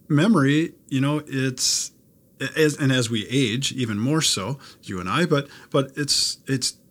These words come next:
definitely important. And it helps in so many different aspects of our life, being able to learn how to remember things, teaching yourself how to remember things, uh, mnemonics, memory aids, what, what are the steps or tricks that you use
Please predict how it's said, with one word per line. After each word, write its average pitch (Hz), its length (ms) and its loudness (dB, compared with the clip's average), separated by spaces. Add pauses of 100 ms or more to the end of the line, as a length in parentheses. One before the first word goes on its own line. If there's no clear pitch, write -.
definitely 120 540 -2
important. 139 400 -4
And 151 120 2
it 160 100 0
helps 180 420 0
in 151 220 2
so 151 240 2
many 135 200 4
different 120 360 -2
aspects 117 500 -2
of 101 180 -8
our 90 140 -2
life, 107 540 -2 (280)
being 147 380 6
able 135 340 2
to 120 140 -4
learn 120 420 0
how 117 240 -2
to - 160 -4
remember 107 440 -2
things, 110 320 -4
teaching 127 360 0
yourself 113 460 0
how 117 200 -4
to 117 140 -4
remember 104 420 -2
things, 104 460 -2 (380)
uh, 95 180 -2
mnemonics, 110 580 0
memory 117 400 2
aids, 110 480 -2 (320)
what, 120 220 -4
what 131 160 -2
are 131 60 0
the 113 120 -4
steps 120 420 0
or 98 100 -6
tricks - 340 -2
that - 140 -4
you 113 100 -4
use 107 460 -4